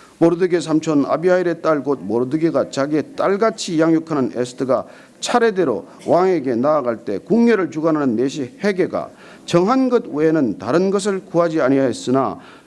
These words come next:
모든 보는 자에게 사랑을 받더라. 자, 이제 왕 앞에 갈 때까지 육 개월 동안 뭐 향유도 바르고 모든 걸 발라서 정말 왕 앞에 나아가는 그날만 기다리고 있는데 나아갈 때는 정말 뭘 요구하면은 다 들어주었던 모양이죠.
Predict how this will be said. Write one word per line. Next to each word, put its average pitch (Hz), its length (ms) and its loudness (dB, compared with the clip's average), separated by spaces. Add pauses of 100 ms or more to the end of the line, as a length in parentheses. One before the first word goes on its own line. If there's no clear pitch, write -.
(120)
모든 170 480 2
보는 151 320 2
자에게 117 580 -2
사랑을 208 520 -2
받더라. 82 440 -4 (320)
자, 196 180 2
이제 214 160 -2
왕 165 220 2
앞에 254 240 -2
갈 143 260 -4
때까지 175 640 0
육 165 160 0
개월 214 240 0
동안 190 220 0
뭐 165 100 -2
향유도 156 460 0
바르고 147 320 -2
모든 180 480 -2
걸 185 160 0
발라서 185 480 -2 (280)
정말 226 360 2
왕 139 180 2
앞에 185 200 -2
나아가는 170 420 -2
그날만 208 420 0
기다리고 160 320 0
있는데 110 300 -2
나아갈 185 460 0
때는 208 420 -2 (100)
정말 175 300 2
뭘 156 280 2
요구하면은 165 540 0
다 - 180 -18
들어주었던 196 540 0
모양이죠. 95 560 -4